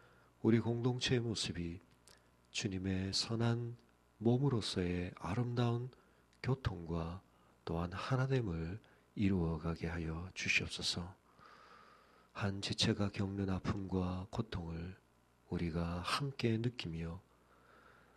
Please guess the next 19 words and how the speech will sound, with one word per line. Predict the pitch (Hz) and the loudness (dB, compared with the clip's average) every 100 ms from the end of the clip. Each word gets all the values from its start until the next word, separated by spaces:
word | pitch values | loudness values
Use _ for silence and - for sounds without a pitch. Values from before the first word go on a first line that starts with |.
| - _ _ | -20 _ _
우리가 | 98 92 95 92 | 2 4 4 2
서로를 | 95 - 113 101 113 113 113 | 0 0 0 4 6 6 4
위하여 | 104 110 110 113 113 110 | 2 2 4 2 2 0
하나님의 | - 131 120 117 117 | 0 -2 0 0 -2
공급하신 | 117 117 123 - 123 - 127 | -4 -4 -2 0 0 0 0
은혜들을 | 135 123 92 87 87 87 - - - _ | 2 2 2 2 0 -2 -6 -16 -20 _
나눌 | - 90 113 135 | 0 2 2 0
때에 | - 85 80 82 95 _ _ - _ _ | 0 -2 -2 -6 -8 _ _ -20 _ _
서로를 | - - 92 90 90 87 | -8 -4 -2 -2 -2 2
유익케 | 101 101 98 107 | 4 4 2 -2
하며 | 101 101 101 101 | -2 0 -2 -2
세워가는 | - - 143 110 95 90 | -2 0 0 2 0 -2
역사가 | 85 - 90 78 80 92 - | -2 -2 -2 -2 -2 -4 -2
있게 | 98 - 82 | -4 -2 -2
하여 | 78 78 90 - | -2 -2 -4 -4
주시옵소서. | - - - - - - 95 104 _ _ _ - - - - - - - - - - - _ _ _ _ - | 0 0 0 -4 -4 -4 -6 -10 _ _ _ -20 -20 -16 -16 -16 -20 -20 -20 -20 -20 -20 _ _ _ _ -4
오늘 | 90 85 | -2 0
아침에 | 82 - 90 87 87 87 95 | 0 -2 0 0 0 -2 -4
또한 | - 87 87 87 | -2 0 0 -6